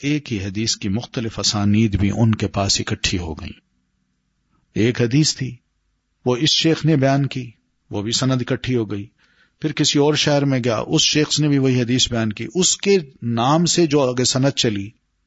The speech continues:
وہ بھی سند مل گئی۔ تو اس طرح مختلف علاقوں کے جو مشائخ تھے ان کی سندیں اس طرح کتابوں میں آ گئیں اور اکٹھی ہو گئیں۔ ٹھیک ہے،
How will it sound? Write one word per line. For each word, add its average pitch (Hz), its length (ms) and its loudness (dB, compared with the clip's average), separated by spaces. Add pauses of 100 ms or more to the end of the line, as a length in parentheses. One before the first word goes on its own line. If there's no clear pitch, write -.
(160)
وہ 110 100 2
بھی 117 120 0
سند 127 280 0
مل 110 220 -4
گئی۔ 104 200 -8 (460)
تو 139 100 2
اس 170 220 2
طرح 160 180 2
مختلف 190 600 0
علاقوں 135 460 0
کے 95 220 -8
جو 110 160 -6
مشائخ 120 500 -2
تھے 90 160 -8 (480)
ان 165 180 4
کی 139 140 2
سندیں 160 640 4 (100)
اس - 200 -2
طرح 123 280 -2
کتابوں 110 440 0
میں 104 140 0
آ 110 180 0
گئیں 104 220 -2
اور 95 100 -2
اکٹھی 95 400 -6
ہو 82 120 -14
گئیں۔ - 220 -20 (1200)
ٹھیک 127 240 -12
ہے، 160 40 -16